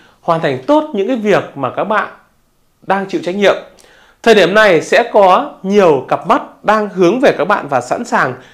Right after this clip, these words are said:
đề bạt các bạn lên vị trí cao hơn, tốt hơn. Đó. Nhờ đó mà cái thu nhập của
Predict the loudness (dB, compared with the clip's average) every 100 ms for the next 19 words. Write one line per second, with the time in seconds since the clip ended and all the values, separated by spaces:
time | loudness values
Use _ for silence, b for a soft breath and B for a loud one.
0 | B -2 0 0 -2 -6 -6 -2 -2 -2
1 | -6 -8 -6 -6 -8 -10 -12 -4 0 2
2 | 0 -2 -8 _ -2 0 0 0 -6 _
3 | _ -8 -8 -10 _ _ _ _ _ _
4 | _ _ b b b b b b b 2
5 | 4 6 6 6 4 2 0 0 2 0
6 | 0 0 0 0